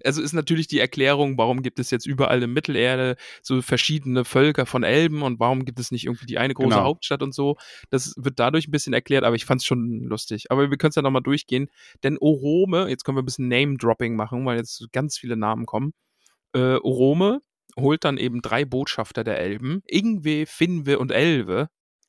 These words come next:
Speaker 2: Mhm.
Speaker 1: Äh, und die sind dann später wohl auch irgendwelche königlichen Gestalten, aber da sind wir doch nicht. Und ja.
Speaker 2: Also die drei sind quasi,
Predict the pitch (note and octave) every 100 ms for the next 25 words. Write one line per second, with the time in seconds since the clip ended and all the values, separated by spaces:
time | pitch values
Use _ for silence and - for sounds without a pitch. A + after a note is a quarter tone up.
0 | _ _ - G2+ F#2+ B2+ B2 A#2+ B2 C3
1 | C3 B2+ - A#2 A2 - B2+ B2 A#2+ A2+
2 | B2 B2+ B2+ B2 B2+ D3 F3+ F3 E3 D#3+
3 | C#3+ - D3+ F3 F3+ F#3+ A2+ G#2 G2 G2+
4 | G#2 G#2 B2+ F3 B2 A2 C3 E3+ - _
5 | _ _ - _ - G#3 G3 B2 - A2+
6 | A#2 A#2+ F3 - G2+ A2+ B2 C#3 - B2+
7 | A#2 A#2 A#2 A#2 A#2